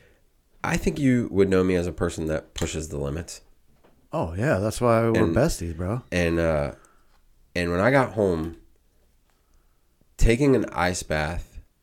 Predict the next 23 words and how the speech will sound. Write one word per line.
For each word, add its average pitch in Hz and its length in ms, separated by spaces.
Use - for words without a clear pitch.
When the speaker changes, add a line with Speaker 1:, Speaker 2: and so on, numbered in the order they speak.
Speaker 1:
was, 80 640
in 98 140
my 120 160
head, 85 420
it 85 60
was 82 180
too - 180
much. - 400
Speaker 2:
Yeah. 85 180
Speaker 1:
Like, 78 160
I 82 200
was 82 120
like, 78 240
"I 78 120
ca-, - 120
I 80 80
can't 82 400
go 76 140
through 73 220
that - 220
today." - 320
Speaker 2:
Yeah. 85 160
Speaker 1:
Like, 82 320